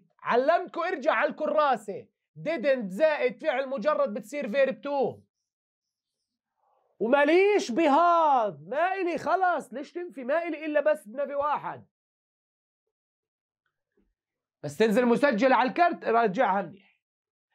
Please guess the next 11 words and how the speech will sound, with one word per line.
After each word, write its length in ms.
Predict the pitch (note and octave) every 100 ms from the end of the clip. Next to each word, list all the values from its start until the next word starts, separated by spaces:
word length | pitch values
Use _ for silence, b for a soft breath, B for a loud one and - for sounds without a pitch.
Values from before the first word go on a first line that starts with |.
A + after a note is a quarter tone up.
| _ _ _ -
لم 260 | F#3 A3+
يتبقى 1120 | G3+ F3+ E3+ D#3+ G#3+ - - A3+ A#3+ B3 C4+ -
أي 480 | A#3 A#3+ G3 D#3 C3+
شيء 540 | - - A3 C4+ C#4+ B3+
الآن. 680 | B3+ B3+ D4+ D4+ F#3+ G#2 - _ _ _ _ _ _ _ _ _ _ _ _ _ _ _ _
صح. 680 | - A#3 B3 - - - _ _ _ _ _ _ _ _ _ _ -
أخذنا 440 | D3 A3+ F#3 A3
كل 300 | G#3+ E4+ F#4
أفكارها. 800 | - - - A#3+ F#3 C3 B2 - _ _ _ _ _ _ _ _ -
أخذنا 400 | - A3 F#3+ F#3
كل 440 | - C4+ D4+ -